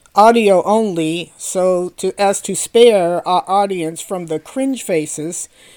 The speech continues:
that I was making while <laughs> you were explaining that. But it's, you know, but you're right. It's, you know, there's nothing new under the sun. And, you know, we, I, in, you know, I could counter that and look at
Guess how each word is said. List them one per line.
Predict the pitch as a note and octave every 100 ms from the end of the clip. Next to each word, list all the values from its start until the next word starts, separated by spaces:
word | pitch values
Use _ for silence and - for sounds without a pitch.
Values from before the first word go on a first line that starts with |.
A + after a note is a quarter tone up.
| _
that | F#3 F#3+
I | G3
was | F#3+ F#3 E3+
making | F#3+ A3+ A#3 E3+ D#3 D#3 F3 - _ _ _ _
while | E3+ G3+ G#3 A3 G#3
<laughs> |
you | - - D4+
were | C#4 -
explaining | G#3+ G3 - - F#3 G3+ G3+ E3 D#3
that. | D#3 C#3 E3 A#3
But | B3+
it's, | B3 D#4 D#4 - - - - - -
you | F4
know, | D4
but | B3 C4
you're | C4+
right. | C4+ C#4+ F#3+ E3+
It's, | F#3+ A3+ F3+ E3
you | A#3+
know, | A3
there's | G3 G3+ A#3+
nothing | A#3 C4 A3+
new | G#3+ G3+
under | G3 F3+
the | E3 D#3+
sun. | - A#3 G#3+ F3 D3+ D#3 D3+ _ _ _ -
And, | G#3 G#3 G#3 G#3 G3+
you | A#3+
know, | G3+
we, | G3+ B3+ -
I, | G#3+ G3+
in, | G#3+ G3+ _ -
you | A3+ A3+
know, | G3+ F#3
I | A#3
could | C#4 A#3+
counter | - C4 E4 C#4+
that | E3+ E3 E3 D#3
and | G3 G3+
look | G#3+ A#3+ -
at | G3 G3 F#3 F#3 -